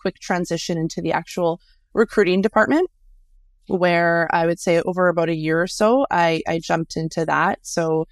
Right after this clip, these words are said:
um, onboarding directly and, um, you know, working with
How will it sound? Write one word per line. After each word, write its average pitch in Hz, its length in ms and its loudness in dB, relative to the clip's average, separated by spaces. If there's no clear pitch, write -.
um, 160 280 -2
onboarding 170 680 0
directly 175 760 0
and, 160 500 -2
um, 156 280 -2
you 170 100 -2
know, 160 120 0
working 156 400 -4
with 156 320 -4